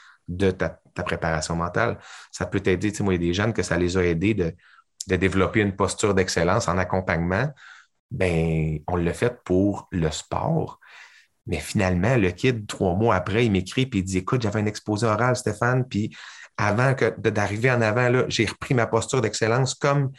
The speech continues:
avant de rentrer sur la patinoire, puis paf, j'ai senti, là, que j'étais comme d'aplomb dans mon affaire, puis j'ai fait mon exposé comme si,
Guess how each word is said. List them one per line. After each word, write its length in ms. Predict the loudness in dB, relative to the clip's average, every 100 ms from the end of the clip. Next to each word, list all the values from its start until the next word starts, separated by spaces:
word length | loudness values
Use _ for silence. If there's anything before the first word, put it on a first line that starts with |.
| -20 -6
avant 260 | -2 2 2
de 60 |
rentrer 260 | 2 2 0
sur 140 | 0
la 60 | 0
patinoire, 560 | -2 -2 0 2 2 0
puis 180 | -10 -10 _ _
paf, 360 | 0 2 0 -6 -16 -20 -14
j'ai 120 | -4 0
senti, 460 | 2 0 0 0
là, 100 | 2
que 140 | 2 0
j'étais 180 | 0
comme 300 | 0 0 0
d'aplomb 400 | 0 0 2 0
dans 100 | 2
mon 120 | 2 0
affaire, 260 | 2 0
puis 60 | 0
j'ai 60 |
fait 160 | -2 -2
mon 140 | 0
exposé 480 | -2 -2 -2 0 0
comme 200 | 0 0
si, 300 | 0 0 -2